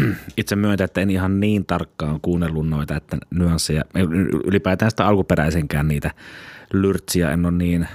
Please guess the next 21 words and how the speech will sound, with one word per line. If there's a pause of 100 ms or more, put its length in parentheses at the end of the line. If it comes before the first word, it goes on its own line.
(120)
niin
hyvin
kuunnellut. (800)
Mutta
tota, (220)
kyllä
tää
siis
hyvin
pliisu. (320)
Alkuperäinen
on (240)
ihan
siis (280)
puhdasta
nynnyilyä. (380)
Ja
tää
nyt
oli
vielä